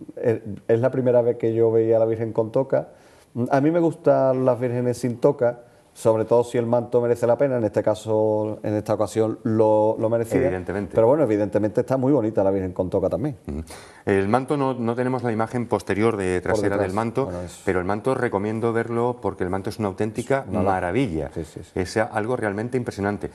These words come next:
Speaker 2: Y la pueden ver, eh, con esos faldones que se le han
Speaker 1: Que se han
Speaker 2: confeccionado
Speaker 1: confeccionado.
Speaker 2: en ese paso de Nuestra Señora de la Soledad.
Speaker 1: Estaba todavía aquí en estas imágenes la Virgen sin las flores de
Speaker 2: Sin
Speaker 1: los
Speaker 2: las flores,
Speaker 1: cultos,
Speaker 2: que se pusieron ayer.
Speaker 1: porque llegaría temprano el,
Speaker 2: Sí.
Speaker 1: eh, el, el, el cámara, ¿no?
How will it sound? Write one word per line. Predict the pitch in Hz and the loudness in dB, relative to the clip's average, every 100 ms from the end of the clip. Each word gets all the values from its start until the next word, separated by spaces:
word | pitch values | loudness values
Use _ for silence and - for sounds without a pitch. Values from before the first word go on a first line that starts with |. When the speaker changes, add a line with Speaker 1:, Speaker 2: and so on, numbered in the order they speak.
| - - - | -16 -12 -2
Speaker 2:
Y | |
la | 92 | 0
pueden | 101 107 107 | 0 0 2
ver, | 120 151 - - _ - | 2 0 -6 -20 _ -4
eh, | 92 92 | -2 -2
con | 92 92 | -2 -4
esos | 95 - | -6 -4
faldones | - 98 120 127 143 | -2 0 0 0 -4
que | - 92 | -6 -8
se | - | -4
le | 90 | -4
han | |
Speaker 1:
Que | 98 | -2
se | 98 | -2
han | 101 | 0
Speaker 2:
confeccionado | - 113 | 0 0
Speaker 1:
confeccionado. | 120 113 120 135 139 - - | 0 0 0 0 0 -4 -6
Speaker 2:
en | 92 | -4
ese | 95 113 | -2 0
paso | 113 131 | 0 0
de | 127 | -4
Nuestra | 123 113 | -4 -4
Señora | 101 95 90 | -4 -2 -2
de | 90 | -2
la | 87 | -2
Soledad. | 92 98 123 - | -2 -2 -2 -6
Speaker 1:
Estaba | - 101 110 | -6 -2 0
todavía | 107 113 117 | 2 2 2
aquí | 110 113 | 0 0
en | 117 117 | 0 0
estas | 117 117 | 0 0
imágenes | 113 113 113 113 | 0 -2 -2 0
la | |
Virgen | 110 113 117 | 0 0 -2
sin | 117 120 113 | -4 -4 -2
las | 104 98 | -2 -2
flores | 107 110 104 | 0 0 0
de | 110 | 0
Speaker 2:
Sin | |
Speaker 1:
los | 98 | 0
Speaker 2:
las | |
flores, | 92 127 110 | 2 0 0
Speaker 1:
cultos, | 104 | -2
Speaker 2:
que | 92 | -4
se | 101 | -10
pusieron | 95 98 | -6 -4
ayer. | 95 113 | 0 0
Speaker 1:
porque | 107 | 2
llegaría | 101 95 95 101 98 | 2 2 2 0 0
temprano | 104 92 104 98 95 | -2 -2 -2 -2 -2
el, | 95 95 | -2 -4
Speaker 2:
Sí. | 98 101 | -2 0
Speaker 1:
eh, | 104 101 101 | 0 0 -2
el, | 107 101 104 - | -2 0 -2 -2
el, | 104 104 101 - | -2 -2 -2 -4
el | 101 | -4
cámara, | 95 131 90 | -2 -2 -4
¿no? | 80 | -8